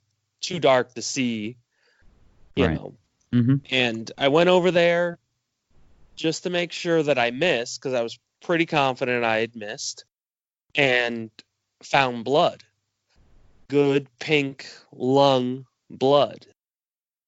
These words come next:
Speaker 1: So now it's getting dark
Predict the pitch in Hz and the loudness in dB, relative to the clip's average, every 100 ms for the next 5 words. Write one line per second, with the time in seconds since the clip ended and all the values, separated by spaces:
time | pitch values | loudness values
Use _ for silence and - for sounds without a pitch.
0 | _ - 139 123 113 110 - _ _ 143 | _ -2 0 2 0 -4 -8 _ _ -2
1 | 156 175 143 - - - _ _ _ _ | 2 2 0 -6 -10 -12 _ _ _ _
2 | _ _ - - 160 143 123 139 135 127 | _ _ -10 -2 0 0 -2 0 0 -2